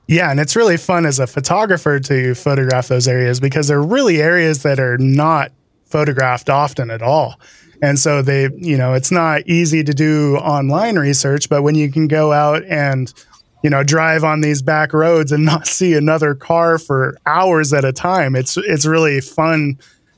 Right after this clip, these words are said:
as a photographer, because you know that you're creating work that has probably not been created, you know, before, yeah, as opposed to going to a po-,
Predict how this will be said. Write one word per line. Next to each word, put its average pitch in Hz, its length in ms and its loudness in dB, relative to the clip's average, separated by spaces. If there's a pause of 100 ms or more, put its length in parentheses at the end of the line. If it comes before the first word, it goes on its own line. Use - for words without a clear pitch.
as 151 200 -2
a 143 80 -2
photographer, 143 640 -2
because 135 300 -2
you 139 80 0
know 143 200 0
that 139 100 0
you're 127 140 -2
creating 135 500 -2
work 139 280 -2
that 120 140 -2
has 117 140 -6
probably 151 640 0
not 135 260 0
been 135 220 0
created, 135 600 0 (680)
you 151 240 -2
know, 110 160 -4
before, 131 640 -2 (460)
yeah, 131 200 0
as 143 200 0
opposed 139 380 0
to 147 80 0
going 143 300 0
to 147 120 0
a 131 60 0
po-, 151 240 -2